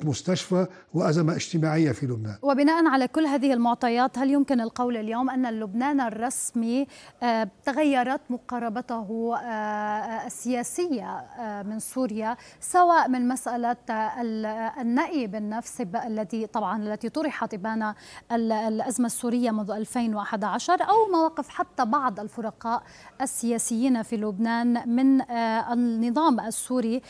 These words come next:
Speaker 2: وسياسته، آه، تجاه لبنان؟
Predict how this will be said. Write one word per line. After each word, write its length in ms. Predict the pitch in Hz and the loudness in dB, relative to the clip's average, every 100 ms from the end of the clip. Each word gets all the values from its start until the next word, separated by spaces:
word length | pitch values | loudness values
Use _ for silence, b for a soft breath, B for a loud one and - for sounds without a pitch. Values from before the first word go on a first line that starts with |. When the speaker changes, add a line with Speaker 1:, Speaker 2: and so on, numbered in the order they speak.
| B B | B B
Speaker 2:
وسياسته، 1900 | 240 240 233 226 226 240 220 220 214 220 - 247 226 302 294 233 180 196 190 | 2 4 6 4 0 -4 -4 -4 -4 -6 -4 -2 -2 -4 -6 -8 -8 -10 -10
آه، 380 | - 214 202 202 | -12 -12 -12 -12
تجاه 460 | 196 220 208 196 196 | -10 -10 -8 -8 -10
لبنان؟ 420 | 185 208 190 | -10 -10 -12